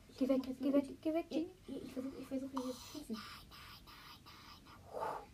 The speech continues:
Speaker 2: nein. Nice. Gewonnen.
Speaker 1: Nice, die Colette fällt einfach
Speaker 2: Elf zu sechs.
Speaker 1: genau auf der, genau auf der, ähm, Linie um. Ein, eine Trophäe, da habe ich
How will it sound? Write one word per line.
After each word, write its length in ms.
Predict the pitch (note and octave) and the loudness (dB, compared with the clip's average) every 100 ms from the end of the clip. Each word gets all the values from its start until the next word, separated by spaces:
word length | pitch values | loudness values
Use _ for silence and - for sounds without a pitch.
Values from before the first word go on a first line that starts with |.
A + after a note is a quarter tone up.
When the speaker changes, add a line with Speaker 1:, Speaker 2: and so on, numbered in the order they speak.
| - | -10
Speaker 2:
nein. 80 | G3 | -6
Nice. 280 | G#3 - - - - - - | -6 -6 -10 -14 -18 -18 -14
Gewonnen. 560 | - G3 F#3+ C#4 G#3+ A3+ | -10 -4 8 10 10 8
Speaker 1:
Nice, 260 | A#3 A#3 A#3 - | 4 4 2 -4
die 60 | A3+ | -2
Colette 260 | A3 A3+ | 0 0
fällt 200 | - A3+ | 0 -2
einfach 160 | A3 A3 | 4 6
Speaker 2:
Elf 160 | C4 C4+ | 6 4
zu 160 | - - | -6 4
sechs. 60 | A#3+ | 8
Speaker 1:
genau 160 | A3+ A#3+ | 8 8
auf 240 | A#3 A#3 A#3 | 8 8 8
der, 180 | A3 - - - - | 4 2 -10 -14 2
genau 280 | A3+ A3 A#3 | 6 6 6
auf 160 | G#3+ G#3+ | 4 2
der, 300 | A3 G#3 - | 0 0 0
ähm, 260 | G3 G3 G3+ | 0 2 4
Linie 220 | A3+ G#3 | 6 6
um. 120 | C4 - - - - - - | 4 0 -4 -14 -14 -14 -2
Ein, 320 | - A#3+ A3 - | 4 8 6 4
eine 480 | - A3 A3 G#3+ G3 | 4 6 8 6 4
Trophäe, 300 | F#3+ - G#3 | 0 -4 -2
da 80 | F#3+ | 0
habe 100 | G3+ | -2
ich 160 | G#3 | -4